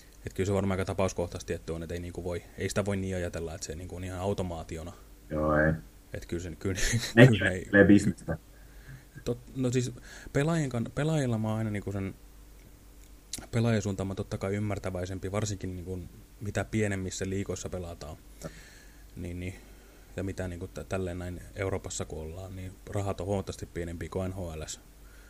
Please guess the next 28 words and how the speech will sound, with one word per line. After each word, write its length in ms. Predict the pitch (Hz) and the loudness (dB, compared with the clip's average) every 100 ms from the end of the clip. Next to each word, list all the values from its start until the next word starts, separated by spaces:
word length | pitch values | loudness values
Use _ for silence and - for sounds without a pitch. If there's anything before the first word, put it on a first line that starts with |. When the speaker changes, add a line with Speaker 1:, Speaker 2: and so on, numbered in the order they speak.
| - | -4
Speaker 1:
ellei 260 | 95 90 - | -2 0 -2
sä 60 | |
oo 40 | 87 | -4
sit 120 | - | -4
joku 160 | 92 | -4
Alexander 380 | 87 90 - 78 | -4 -4 -6 -8
Radulov. 400 | 90 87 82 76 - - - - - - - 90 | -6 -4 -6 -8 -14 -20 -20 -20 -20 -12 -6 -2
Mut 140 | - | 0
tota 220 | - - 90 | -2 -4 -4
no 140 | 87 | -4
niin, 260 | 90 90 80 - - 117 - - - - - - | -4 -4 -6 -10 -6 0 2 0 -4 -16 -20 -20
<clears throat> 880 | - - - - - - - - - | -20 -20 -20 -20 -20 -20 -20 -12 -4
mut 120 | 104 | -2
jos 120 | 101 | 0
sä 60 | 120 | 0
oot 80 | |
niinku, 200 | 120 120 | 0 -2
jos 300 | 117 113 - - - | -2 -2 -4 -8 -12
sanotaan 460 | - 113 113 98 | -2 -2 0 -2
niinku, 260 | 101 98 98 95 | -2 -4 -6 -6
että, 260 | - 92 - - - - - - - - - - - - - - - | -6 -8 -8 -12 -20 -20 -20 -20 -20 -20 -20 -20 -20 -20 -20 -18 -12
öö, 480 | 87 85 85 85 85 - - - - - | -8 -6 -6 -6 -8 -10 -14 -20 -20 -8
kuka 200 | 110 104 | -4 -2
sun 100 | 98 | -2
nyt 80 | 92 | -4
olisi 140 | - | -4
hyvä 180 | 90 87 | -4 -4
esimerkki? 560 | 87 82 78 - - | -4 -6 -6 -8 -10